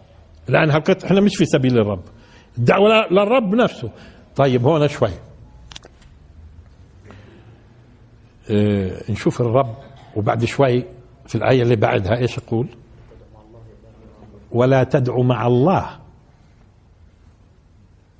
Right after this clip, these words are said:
إلها آخر لا إله إلا هو".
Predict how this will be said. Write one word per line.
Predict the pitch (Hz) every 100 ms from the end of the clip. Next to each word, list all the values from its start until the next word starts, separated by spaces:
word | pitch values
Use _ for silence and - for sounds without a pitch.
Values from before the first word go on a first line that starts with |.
| _ - 117
إلها | 127 117 123 120 127
آخر | 113 101 90 - _ _ _ _ _ _ _ _ _ _ _ - - - - -
لا | 127 175 160 147
إله | 147 180 196 104 113
إلا | - 110 107 104
هو". | 90 107